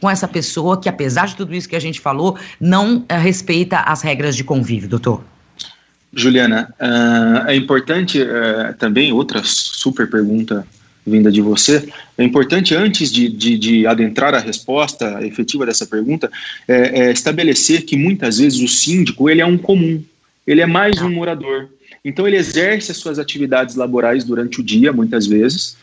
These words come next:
Speaker 2: né, em home office
Speaker 1: Sim.
Speaker 2: ou fora, e
Speaker 1: Uhum.
Speaker 2: ele vai of-, é, é, exercer a sindicância, vamos dizer assim, no seu período livre, né?
Speaker 1: Uhum.
Speaker 2: Então, muitas vezes, o síndico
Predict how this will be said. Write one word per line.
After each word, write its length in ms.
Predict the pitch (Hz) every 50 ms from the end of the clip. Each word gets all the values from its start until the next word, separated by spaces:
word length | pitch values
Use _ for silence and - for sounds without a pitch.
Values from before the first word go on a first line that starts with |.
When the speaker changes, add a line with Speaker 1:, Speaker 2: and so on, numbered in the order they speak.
| - - _
Speaker 2:
né, 240 | - 110 135 175 170 -
em 80 | 117 113
home 260 | 101 117 113 120 113 101
office 380 | 95 98 107 127 147 190 175
Speaker 1:
Sim. 80 | 165 151
Speaker 2:
ou 80 | 113
fora, 600 | 117 - - 123 117 120 123 131 135 143 190 - - _ - - - _ _ -
e 60 | 175
Speaker 1:
Uhum. 60 | 185 175
Speaker 2:
ele 160 | 156 160 180
vai 420 | - - 165 180 190 190 156 143 - _ _
of-, 300 | - 165 170 - - - -
é, 340 | - 139 131 131 - 135 131
é, 120 | 135 - 143
exercer 460 | 135 139 139 127 131 - 185 190 196
a 60 | 175
sindicância, 1120 | - - - 170 175 170 139 135 123 - - 139 147 185 214 208 - - - - 104 101 - - _ _ _ _
vamos 240 | - 120 113 113 104
dizer 180 | 113 113 113 110
assim, 320 | 110 - - 185 220 208
no 120 | 165 156 160
seu 200 | - 208 196 196
período 380 | 208 208 185 185 202 202 233
livre, 520 | 233 202 196 202 196 160 123 120 - - - _ _ _ _ -
né? 220 | - 110 123 127 135
Speaker 1:
Uhum. 180 | 131 123 123 - - - - - - - - - - -
Speaker 2:
Então, 240 | 165 170 196 262 269
muitas 320 | 226 262 254 - 180 151 151
vezes, 240 | 196 247 220 170 -
o 60 | -
síndico 840 | - - - 190 220 247 220 156 127 123 120 - 120 110 107 -